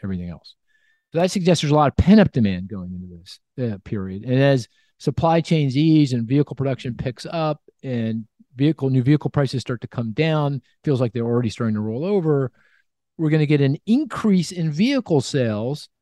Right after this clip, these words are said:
going forward. Not a decline, not even, not even a, a small increase. We're gonna get a meaningful increase in vehicle sales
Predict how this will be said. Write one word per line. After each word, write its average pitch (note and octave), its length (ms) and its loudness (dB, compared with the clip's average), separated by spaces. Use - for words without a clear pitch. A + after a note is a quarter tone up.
going D#3+ 260 4
forward. A2 440 0
Not A3+ 200 -4
a D4 80 0
decline, G#3+ 600 -4
not A3 140 -2
even, A3 400 0
not A#3 140 -2
even A3+ 220 2
a, D3+ 100 0
a D#3+ 60 0
small C#4+ 420 2
increase. B2 460 -4
We're F#3+ 80 -4
gonna A3+ 160 0
get F3+ 100 0
a D3 80 0
meaningful G#3+ 760 0
increase D3+ 540 -4
in C#3 160 -6
vehicle D3 380 -2
sales G#2 500 -8